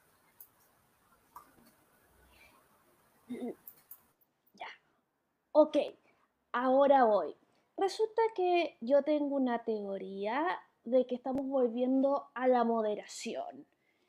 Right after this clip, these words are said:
Ayer se lo preguntamos a Rodrigo Rettig, el otro día se lo preguntamos a Ma-, Marco Enrique Ominami, eh, de que al final como que, eh, estamos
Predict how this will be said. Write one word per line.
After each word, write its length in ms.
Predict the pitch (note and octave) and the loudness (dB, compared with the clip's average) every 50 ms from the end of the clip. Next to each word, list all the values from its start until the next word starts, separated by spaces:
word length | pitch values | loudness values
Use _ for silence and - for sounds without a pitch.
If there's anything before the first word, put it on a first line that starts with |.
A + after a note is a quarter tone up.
| _ _ _ _ _ _ _ _ _ _ _ - | _ _ _ _ _ _ _ _ _ _ _ -6
Ayer 460 | - B3 A#3+ A#3 A#3 A#3+ A#3 A#3 A#3+ | -4 -2 -2 0 0 0 0 0 -2
se 240 | - - C4 A3+ A#3+ | -4 -6 -4 -2 -2
lo 240 | A#3+ A#3 A#3 A3+ | 0 0 0 -2
preguntamos 760 | A#3 A3+ A#3+ A3+ A3 A3+ A#3 A3+ - A#3 A#3 A#3 A#3 A#3 A3+ | -2 -4 -4 -2 -2 -4 -6 -6 -6 -6 -4 -4 -4 -6 -6
a 60 | A3+ | -4
Rodrigo 480 | A3 A3+ A3 G#3+ G#3+ A3 A3 A3 A3 A3+ | -4 -2 -2 -2 -2 -4 -4 -4 -4 -2
Rettig, 640 | A#3 C#4 D4 D4 C#4+ C#4+ C#4+ D4 C#4+ C#4 C#4 C4+ C4+ - - | -2 0 0 0 0 -2 -4 -6 -6 -6 -6 -8 -10 -8 -2
el 180 | - A#3+ A#3 A#3+ | 0 2 2 2
otro 220 | A#3 A#3+ A#3+ A#3 | 0 -2 -4 -4
día 160 | A3+ A3+ A3 | -2 -2 -2
se 100 | A3+ - | -4 -6
lo 100 | A#3 A3 | -8 -6
preguntamos 680 | A3 A3+ A3 A3+ A#3 A#3 A3+ A3+ A3+ A#3 A#3 A#3 A3+ A3 | -4 -2 -2 0 -2 -2 -4 -6 -6 -6 -6 -6 -8 -8
a 540 | A3 G#3+ G#3+ G#3+ G#3 G#3 G3+ G3+ G3+ G3+ - - | -10 -8 -8 -6 -6 -4 -4 -4 -4 -4 -6 -6
Ma-, 260 | - A#3 A#3 A3 - - | -6 -4 -4 -4 -6 -6
Marco 280 | A3+ A#3 A3 A3 - A3+ | -6 -6 -6 -6 -6 -6
Enrique 400 | A3+ A3+ A3+ A3+ A3 A3+ - A3+ | -6 -4 -4 -6 -6 -6 -6 -6
Ominami, 960 | A3 A3 A3+ A#3+ C4+ D#4 F4 F4 E4+ E4+ E4 E4 E4+ E4+ E4+ F4 F#4 F#4 F4+ - _ _ _ _ _ _ _ _ _ _ _ - | -6 -4 -2 0 0 2 2 4 4 4 2 2 2 2 2 2 0 -2 -4 -12 _ _ _ _ _ _ _ _ _ _ _ 0
eh, 240 | B3 C4 B3 - - | 0 2 2 0 -2
de 240 | A#3+ A#3+ D4 D4 D4 | -2 0 0 0 0
que 240 | - D4 D4 C#4+ - - _ | 0 0 0 0 -2 -6 _
al 200 | - C4 C4+ C4 | -8 -6 -6 -6
final 640 | - - C#4+ C4 C4 C#4 D4 D#4+ E4+ E4+ F4 F4 F4 | -6 -4 -2 0 0 2 2 4 4 4 2 0 0
como 720 | - D#4+ D#4+ D#4 D#4 C#4+ D4 C#4+ D4 C#4+ C#4 - - - _ | 2 4 4 6 6 6 6 6 4 4 2 0 -4 -10 _
que, 480 | _ B3+ C4 C4+ C4+ C4+ C4+ C4+ C4 C4+ - _ _ _ _ _ _ _ _ _ _ _ _ _ _ _ - | _ -8 -6 -4 -4 -4 -4 -6 -6 -10 -12 _ _ _ _ _ _ _ _ _ _ _ _ _ _ _ 0
eh, 280 | C4+ C#4 C4+ - - - | 2 2 2 0 -2 -8
estamos 680 | - C4+ B3+ _ - D#4 D#4+ E4 E4 D#4+ D#4+ C#4+ C#4 | -14 -16 -12 _ -4 -2 -2 -2 -2 -4 -4 -6 -8